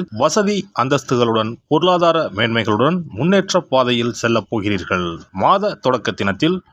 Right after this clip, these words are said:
ராசிக்கு பத்தாம் இடத்தில் சந்திரனும் சனியும் சேர்க்கையாகி உயர்வு தொடக்கத்தை ஏற்படுத்தி உள்ளார்கள். மாதம் தொடங்கிய இருபது தினங்கள் வரை எட்டாம் இடத்தில்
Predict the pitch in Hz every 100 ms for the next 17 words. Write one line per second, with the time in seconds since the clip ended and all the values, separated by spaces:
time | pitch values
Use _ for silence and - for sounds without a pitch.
0 | _ - 120 185 214 185 180 - 143 -
1 | 143 131 120 - 131 131 - 113 123 127
2 | 127 143 147 - 117 123 120 110 - 120
3 | - 107 101 92 185 190 - 120 196 214
4 | 202 196 127 120 117 113 110 101 123 -
5 | 123 - 117 95 98 85 92 87 85 82
6 | - 95 113 156 151 120 113 123 120 107
7 | 92 120 139 120 107 123 131 110 95 123
8 | 185 - 117 - 214 196 165 127 - 110